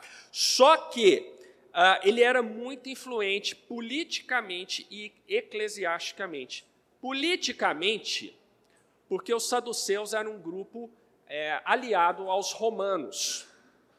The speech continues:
Então, na época aqui que da, ah, de Atos, o Império Romano dominava aquela região.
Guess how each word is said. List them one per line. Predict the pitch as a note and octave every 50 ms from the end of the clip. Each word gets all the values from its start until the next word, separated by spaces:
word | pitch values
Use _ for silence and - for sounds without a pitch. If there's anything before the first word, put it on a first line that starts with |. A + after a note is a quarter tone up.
| _ _
Então, | - G3+ - -
na | - C#4+ E4+ D#4
época | B3 A3 A3+ A3 A3+ - -
aqui | D3+ - - D3+ D3
que | - -
da, | - _ - D3+ C#3+ C3
ah, | - - - C3+ G2 E2 C#2 G1+ D2 D#2+ C3
de | C3+ F3 F#3+
Atos, | D#3 E3+ A3 C#4+ C#4 - - B2 - - - - - _
o | - G3
Império | G#3+ G#3 _ F#3+ F#3 F#3 F#3 F#3
Romano | E3 F#3 F#3 D#3+ E3 F3+ A3 B3+
dominava | B3 G3 G#3 G#3 G#3 G3 F3+ E3 D#3+ D#3+ E3 D#3+ D#3 C#3+ C#3
aquela | B2 - C3+ B2+ A#2+
região. | A#2 A#2+ A#2+ A2 - A#2 G2+ D#2+